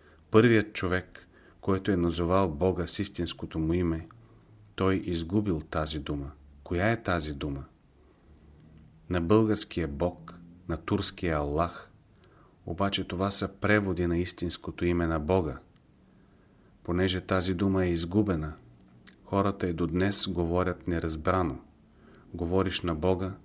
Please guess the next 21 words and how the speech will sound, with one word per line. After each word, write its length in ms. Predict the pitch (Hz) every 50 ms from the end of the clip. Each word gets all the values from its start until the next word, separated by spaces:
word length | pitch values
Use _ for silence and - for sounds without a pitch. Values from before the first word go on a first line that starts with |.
| - - 80
но 80 | 78
Той 220 | - - 87 85 85
не 100 | 85 82
те 140 | - 87
слуша.“ 460 | - - - 92 92 92 - - 78 73 - _ _ _ _ _ _ _ _ _ _ _ _ _ _ - _ _ - - - _ - _ _ _ _ - -
Бог 320 | 87 78 85 98 98 - -
ще 200 | - - 87 -
те 100 | 92 85
слуша 400 | - - 98 98 92 - 92 87
само 340 | - - 98 92 92 90
тогас, 600 | 87 - 90 82 87 87 85 - - - - - - - - - _ _ - - - _ _ _ _ _
когато 360 | - 87 85 92 87 - - 87
произнесеш 1000 | - - 90 87 82 78 80 82 80 - - - 92 85 - - - - - _ _ _ _ _ _ _ _ - _ _ -
истинското 840 | - 104 101 - - - - 82 78 78 - - - 71 - - 73
му 140 | 71 71
име. 300 | 71 71 69 69 - - - - _ _ _ _ _ _ _ _ - _ _ _ - _ _ - _ - _ _ _ _ _ _ _ _ _ _ _ - - _ _ _ - - - - - _ -
В 100 | - -
петдесет 440 | - 95 90 87 82 - 135 - -
и 100 | 131 -
пети 220 | 110 98 - 90
псалом 560 | - - - - 87 85 85 90 98 107 110